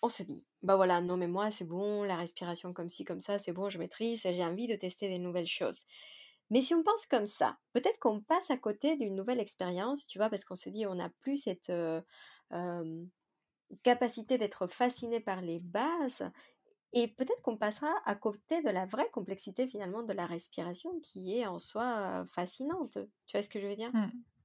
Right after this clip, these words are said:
Speaker 2: Bien sûr. Et, hem, pour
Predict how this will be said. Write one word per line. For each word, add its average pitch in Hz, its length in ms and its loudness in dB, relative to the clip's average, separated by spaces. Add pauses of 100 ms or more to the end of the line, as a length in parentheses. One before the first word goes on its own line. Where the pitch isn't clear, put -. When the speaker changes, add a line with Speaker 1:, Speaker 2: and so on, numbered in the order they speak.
(300)
Speaker 2:
Bien 190 260 0
sûr. 226 260 -6 (580)
Et, 196 240 8
hem, 190 380 2 (260)
pour 196 280 2